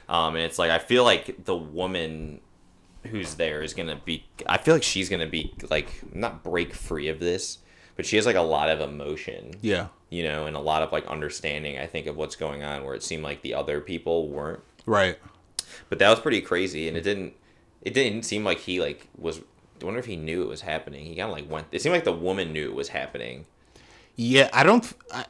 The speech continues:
Speaker 2: I f-, I got a sense of she was surprised with real fire.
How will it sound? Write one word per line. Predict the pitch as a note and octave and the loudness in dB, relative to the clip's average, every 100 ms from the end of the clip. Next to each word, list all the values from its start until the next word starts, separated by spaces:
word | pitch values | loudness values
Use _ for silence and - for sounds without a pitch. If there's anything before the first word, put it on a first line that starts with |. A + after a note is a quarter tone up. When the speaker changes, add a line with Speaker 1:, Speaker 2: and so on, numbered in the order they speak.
| - | -4
Speaker 2:
I | - | 4
f-, | D3+ - | 4 6
I | D3 | 8
got | G3 F#3+ | 10 10
a | |
sense | D3+ D#3 C3+ C3+ | 10 6 4 6
of | B2+ B2 A#2 A2 G2 F#2 - - - _ _ _ - | 10 10 10 8 2 -6 -8 -8 -8 _ _ _ -10
she | - - D3+ D3 | -4 0 4 6
was | C#3 | 6
surprised | - A#2 - A#2+ A#2 C#3 | 6 4 4 4 6 6
with | C#3+ C#3 | 4 2
real | D3 D3+ | 8 8
fire. | D3+ D#3 F3 E3+ E3 | 8 6 6 4 2